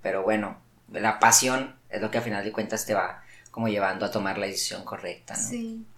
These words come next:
Speaker 1: Muy bien, Silvia. Y luego, y después, ¿qué pasó cuando te lesionaste y qué hiciste en, en, con cuanto a la gimnasia?
Speaker 2: Me quedé, pero como maestra.
Speaker 1: Ok.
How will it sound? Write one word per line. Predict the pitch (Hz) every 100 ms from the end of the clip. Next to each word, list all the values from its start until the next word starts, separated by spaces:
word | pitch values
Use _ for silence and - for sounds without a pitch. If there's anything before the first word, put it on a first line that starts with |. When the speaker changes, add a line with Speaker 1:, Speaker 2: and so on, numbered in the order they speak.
| - - - -
Speaker 1:
Muy | 147
bien, | 156 160
Silvia. | 160 156
Y | 151
luego, | 160 180 -
y | 156 151
después, | 147 - 175 -
¿qué | - 190
pasó | 196 190 185
cuando | 185 185 180 180 175 170 - - -
te | 135
lesionaste | 131 135 127 139 - 165 160 -
y | 127
qué | 135
hiciste | 127 139 - 135
en, |
en, | 127 123 113
con | - 120
cuanto | 110 113 110
a |
la | 107
gimnasia? | 107 104 104 - - - - - - - - - - - 240 240 240 247
Speaker 2:
Me | 240
quedé, | 247 247 247 240 240 233
pero | 269 294
como | 285 277
maestra. | 247 220 214 226 - 359 -
Speaker 1:
Ok. | -